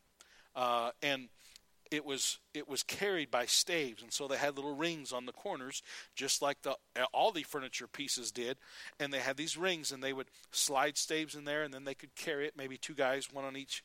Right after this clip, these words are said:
end, could carry it maybe over the shoulder or whatever. And they would carry the, the, the furniture, eh, or, or then haul it in wagons, and the different Levites were given the jobs to do that. And so it was made of shittim wood.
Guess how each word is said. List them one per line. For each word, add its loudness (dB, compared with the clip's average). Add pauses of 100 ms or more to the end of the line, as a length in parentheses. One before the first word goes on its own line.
(120)
end, -4 (380)
could -10
carry 0
it -6
maybe -4
over -2
the -4
shoulder -4
or -4
whatever. 0 (480)
And -8
they -2
would -8
carry 0
the, -6 (140)
the, -4
the -8
furniture, -6 (140)
eh, -2
or, -2
or -4
then -4 (240)
haul 0
it -2
in -12
wagons, 0
and -10
the -4
different -4
Levites 0
were -10
given -6
the -10
jobs -2
to -10
do -4
that. 2 (1000)
And -8
so 4 (320)
it -2
was 2
made 6
of -4
shittim -2
wood. -2